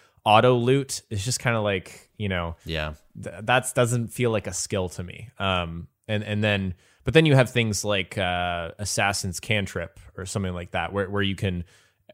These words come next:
Speaker 1: parry and throw down a, a smoke bomb. Like, that fundamentally changes play style. So, um,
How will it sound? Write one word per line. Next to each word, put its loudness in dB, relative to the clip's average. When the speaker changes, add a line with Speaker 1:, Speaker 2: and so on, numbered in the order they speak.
Speaker 1:
parry 6
and -2
throw 0
down 0
a, -6
a -6
smoke 0
bomb. -4
Like, -10
that 2
fundamentally 2
changes -4
play -2
style. -8
So, 2
um, -2